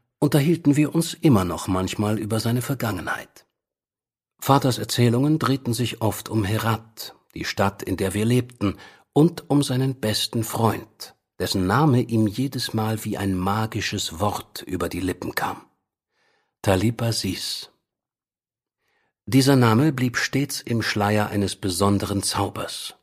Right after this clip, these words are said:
tief verborgen im Herzen meines Vaters,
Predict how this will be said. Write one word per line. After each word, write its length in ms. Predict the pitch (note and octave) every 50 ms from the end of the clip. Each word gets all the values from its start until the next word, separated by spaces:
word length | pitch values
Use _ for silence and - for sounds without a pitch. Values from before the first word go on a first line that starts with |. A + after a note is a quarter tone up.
| _ -
tief 220 | - D3+ D3 -
verborgen 760 | - - - A2+ G#2+ - - G#2+ G2+ F#2+ E2+ - - G2 G2
im 160 | E2+ F2+ F#2 F2
Herzen 420 | - G2+ F#2 - - - - G2
meines 300 | G2 G2 G2+ A2 A2 -
Vaters, 540 | - - G#2 G2 - - E2+ F2+ - -